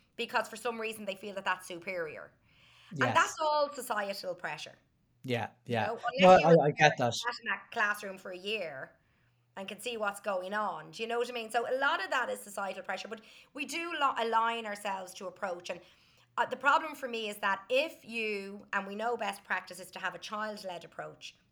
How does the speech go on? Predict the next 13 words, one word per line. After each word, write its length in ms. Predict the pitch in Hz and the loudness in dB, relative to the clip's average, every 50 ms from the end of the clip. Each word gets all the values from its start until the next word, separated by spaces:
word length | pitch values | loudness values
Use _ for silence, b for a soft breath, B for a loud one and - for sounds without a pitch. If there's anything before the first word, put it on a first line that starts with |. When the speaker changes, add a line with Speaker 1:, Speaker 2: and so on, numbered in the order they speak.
| _ - - | _ -4 -2
Speaker 1:
If 120 | 254 254 | -2 -2
it, 80 | 233 220 | 0 -4
Speaker 2:
Yeah. 60 | 104 | -6
Speaker 1:
the 120 | - - - - | -6 -8 -6 0
adult 340 | 247 269 302 294 311 294 285 | 4 4 4 4 2 -4 -6
in 80 | 269 240 | -6 -8
the 80 | 226 | -8
room 240 | 208 214 208 202 196 | -8 -8 -8 -6 -6
aligns 480 | 185 185 185 190 196 196 202 202 202 - | -8 -4 -4 -4 -4 -4 -8 -10 -12 -14
themselves 340 | 180 165 - 185 170 165 - - | -14 -10 -8 -8 -8 -8 -10 -16
to 60 | 180 | -14
one 180 | 180 185 185 180 | -12 -12 -12 -12
approach, 500 | 170 - - 170 165 160 160 - - | -12 -10 -8 -8 -8 -8 -12 -14 -16